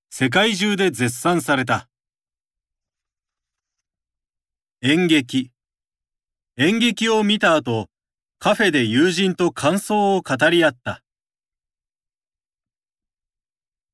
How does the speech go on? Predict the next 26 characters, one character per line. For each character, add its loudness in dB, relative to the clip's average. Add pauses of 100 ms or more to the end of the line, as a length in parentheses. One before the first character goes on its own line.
(340)
演 2
出。 -6 (1120)
演 4
出 -6
の 0
コ -2
ン 0
セ 2
プ -16
ト 0
を -10 (360)
俳 2
優 4
や 2
舞 -4
台 0
ス -10
タ 0
ッ 0
フ -10
た 0
ち -6
に -4
伝 -2
え -4
る。 -10